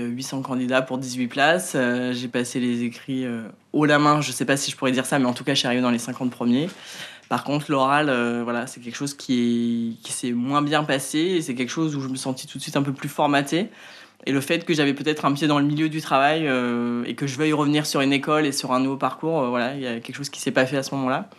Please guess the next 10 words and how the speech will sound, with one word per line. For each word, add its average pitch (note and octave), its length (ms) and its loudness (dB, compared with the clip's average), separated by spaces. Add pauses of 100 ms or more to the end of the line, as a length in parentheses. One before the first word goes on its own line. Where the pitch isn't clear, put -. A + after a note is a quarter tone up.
(360)
Euh, B2 360 -4
j'ai B2 120 -6
pas D3 140 -2
eu D#3+ 80 2
de D3+ 60 0
regrets, D3 460 2 (360)
parce A#2+ 140 -10
que, A2+ 100 -6
euh, G#2+ 120 -2 (460)
je - 80 -12